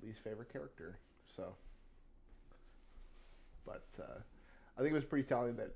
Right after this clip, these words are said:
he's like, "Me and Logan, we really get along."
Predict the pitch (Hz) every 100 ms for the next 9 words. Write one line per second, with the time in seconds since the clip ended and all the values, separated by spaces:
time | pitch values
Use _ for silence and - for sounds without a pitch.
0 | - 123 120 117 87 - - - 123 143
1 | 143 113 117 113 104 104 127 131 123 110
2 | 110 101 104 113